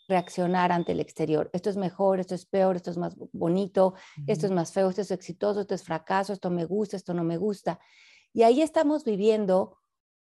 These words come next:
Speaker 1: dándole una voz al ego. Entonces, lo que, lo,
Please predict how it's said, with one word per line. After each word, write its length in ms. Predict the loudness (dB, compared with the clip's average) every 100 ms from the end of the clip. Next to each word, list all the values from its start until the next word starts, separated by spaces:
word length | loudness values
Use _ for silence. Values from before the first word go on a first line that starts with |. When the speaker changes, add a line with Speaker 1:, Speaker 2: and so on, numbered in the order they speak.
| _ _
Speaker 1:
dándole 480 | 0 2 4 4 2
una 300 | 0 0 0
voz 680 | 0 2 2 2 -6 -14 -20 _ _
al 320 | 0 0 0 2
ego. 440 | 4 4 0 -8 _ -20
Entonces, 380 | -20 _ 0
lo 140 | 2 4
que, 220 | 4 4 2
lo, 240 | 0